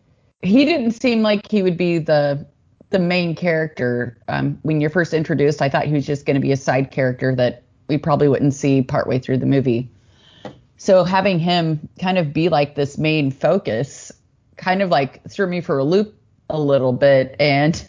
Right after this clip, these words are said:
and it's just crazy that they take this character, he's kind of like a schmarmy, uh, you know, douchebag, and he gets, like, these abilities and these powers to where it's like,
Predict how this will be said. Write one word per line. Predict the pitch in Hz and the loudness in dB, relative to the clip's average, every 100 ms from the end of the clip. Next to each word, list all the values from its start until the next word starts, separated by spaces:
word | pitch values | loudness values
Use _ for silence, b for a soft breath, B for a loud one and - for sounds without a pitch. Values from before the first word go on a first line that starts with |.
| _ _ _ b b b b b b b - | _ _ _ b b b b b b b -4
and | 208 220 | 4 4
it's | 240 - | 4 0
just | 220 - | -2 -4
crazy | - 240 226 311 233 190 | -4 0 4 2 2 0
that | 170 160 - _ | 2 2 0 _
they | 170 156 | -4 -4
take | - 196 185 - | -2 0 0 -4
this | 160 165 156 - - _ _ | -2 -2 -2 -12 -20 _ _
character, | - 202 208 160 | 0 0 0 -2
he's | 156 160 | 0 0
kind | - 202 | 0 -2
of | 190 | 0
like | 165 156 | -2 -2
a | 147 | -6
schmarmy, | - 151 160 165 160 151 - | -6 -6 -4 -2 0 0 0
uh, | 139 151 - - | 0 -4 -10 -4
you | 160 | 0
know, | 143 151 - - | 0 -2 -10 -4
douchebag, | 160 208 - 135 139 156 - _ _ _ _ _ _ _ _ _ _ 175 | 2 2 2 2 2 0 -6 _ _ _ _ _ _ _ _ _ _ -2
and | 170 160 | 0 2
he | 175 | 0
gets, | 151 160 151 - - | 0 0 -2 -4 -2
like, | 156 143 143 | 0 0 -2
these | 147 143 139 | -2 -2 0
abilities | 135 175 190 196 190 185 | 0 2 4 4 2 2
and | 147 | 0
these | 143 139 | 0 -2
powers | 170 202 214 196 - | -2 0 2 0 -2
to | - | -2
where | 147 147 135 | 0 0 0
it's | 135 - | -4 0
like, | 147 143 | 2 2